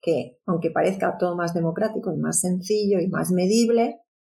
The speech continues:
se complica porque ya los medios que de alguna manera los tenías como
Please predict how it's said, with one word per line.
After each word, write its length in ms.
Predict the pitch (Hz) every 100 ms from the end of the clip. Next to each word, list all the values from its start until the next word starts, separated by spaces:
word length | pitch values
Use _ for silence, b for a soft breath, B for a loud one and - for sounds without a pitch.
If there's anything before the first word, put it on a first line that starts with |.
| _ _ -
se 180 | 208
complica 640 | 196 170 170 285 339 208 160
porque 320 | 165 - 170
ya 400 | 214 214 233 -
los 300 | - 180 185
medios 540 | 185 190 202 185 156 151
que 320 | 156 143 - _ -
de 80 |
alguna 260 | 160 175 185
manera 300 | 190 202 214
los 140 | 190 -
tenías 340 | 196 185 196
como 440 | 196 180 170 170